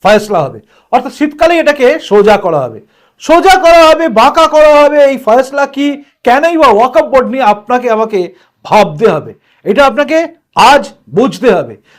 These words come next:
আমি বারবার লাগাতার বিভিন্ন প্রতিবেদন আপনি দেখবেন এই ওয়াকফ বোর্ড নিয়ে আমার রয়েছে,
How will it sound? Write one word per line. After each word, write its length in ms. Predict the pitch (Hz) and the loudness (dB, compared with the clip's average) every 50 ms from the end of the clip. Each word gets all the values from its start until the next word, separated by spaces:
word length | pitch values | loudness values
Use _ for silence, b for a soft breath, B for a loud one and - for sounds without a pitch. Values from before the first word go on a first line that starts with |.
| b b | b b
আমি 260 | 220 294 339 370 - | 0 2 2 2 0
বারবার 760 | 185 - 208 240 269 294 320 330 311 320 311 320 330 311 262 | 0 2 2 2 4 4 2 2 2 2 2 2 2 0 0
লাগাতার 680 | - 226 208 214 233 285 302 302 302 269 277 294 294 | 2 2 2 2 2 2 0 2 2 2 2 0 -2
বিভিন্ন 440 | 196 170 214 226 277 311 311 311 294 | -4 -6 -6 -4 -6 -6 -4 -4 -2
প্রতিবেদন 460 | - 240 233 240 233 262 262 269 247 | -2 -2 -2 -2 -4 -4 -4 -4 -4
আপনি 240 | 240 226 226 240 226 | -4 -6 -8 -8 -6
দেখবেন 440 | 175 190 190 185 196 233 226 226 233 B B B B - | -6 -6 -6 -4 -2 0 0 0 -2 B B B B -8
এই 120 | 185 185 | -4 0
ওয়াকফ 300 | 196 220 226 226 277 269 | 0 0 0 0 -2 -2
বোর্ড 320 | 196 170 220 226 226 196 | 0 0 0 0 0 0
নিয়ে 140 | 214 247 240 | -2 -4 -4
আমার 200 | 190 185 180 151 | -4 -4 -4 -4
রয়েছে, 280 | 143 139 123 123 - | -6 -8 -8 -10 -14